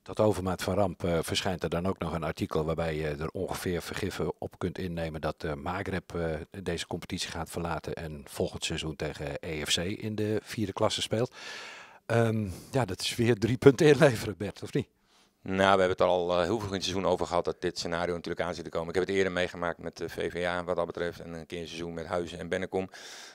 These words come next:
Speaker 2: Ja, zo lijkt er ieder jaar wel wat te gebeuren. Ik denk als Maghreb, ja, inderdaad eruit gaat, wat ik niet hoop voor die groep spelers, want, eh, dat zou ik echt zonde voor hun vinden. Ik hoop dat ze het seizoen gewoon af kunnen maken.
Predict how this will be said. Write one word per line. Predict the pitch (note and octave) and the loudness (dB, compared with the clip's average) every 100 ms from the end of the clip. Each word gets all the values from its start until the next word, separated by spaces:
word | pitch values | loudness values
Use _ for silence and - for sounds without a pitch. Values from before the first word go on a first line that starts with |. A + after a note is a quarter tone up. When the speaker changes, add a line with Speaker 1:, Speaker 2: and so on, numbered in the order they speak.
| - | -4
Speaker 2:
Ja, | E2+ E2+ | -2 0
zo | E2+ | 0
lijkt | E2+ E2 | 0 -2
er | |
ieder | E2+ E2+ | -8 -6
jaar | F2 E2+ | -2 -2
wel | E2+ | -2
wat | D#2+ F2 | -4 -6
te | |
gebeuren. | - E2 E2 D#2+ D#2+ - - - _ | -10 -6 -2 -2 -4 -10 -20 -20 _
Ik | E2 | 2
denk | F2+ F2+ | 2 2
als | - F2 | -2 -4
Maghreb, | F2+ F2 E2 E2+ - | 0 0 0 -2 -2
ja, | E2+ | -2
inderdaad | E2+ E2+ F2 E2+ E2+ | -2 0 2 2 0
eruit | - F2 | -2 -4
gaat, | - E2 E2 | -4 -8 -6
wat | F2 | -6
ik | E2 | -4
niet | F#2+ | -2
hoop | F2+ F#2 - | 2 2 2
voor | F#2+ | -2
die | F2+ | -4
groep | D#2+ F#2 - | -4 -6 -8
spelers, | - F2 F2 E2+ | -4 -2 -2 -4
want, | D#2+ D#2+ | -8 -6
eh, | E2+ E2+ | -6 -4
dat | E2 E2 | -6 -6
zou | F2+ | -6
ik | E2+ | -6
echt | E2+ | -6
zonde | F2+ F2 | -6 -6
voor | E2+ E2 | -6 -6
hun | E2+ | -6
vinden. | D#2+ F2 E2+ | -6 -8 -8
Ik | E2 - - - | -10 -14 -18 -6
hoop | F#2 | -4
dat | E2 | -2
ze | - | -4
het | - | -4
seizoen | F2+ E2 | -6 -2
gewoon | F2 E2+ | -2 -2
af | - | -6
kunnen | - F2+ | -6 -6
maken. | F2 E2+ E2+ F2+ | -6 -6 -8 -12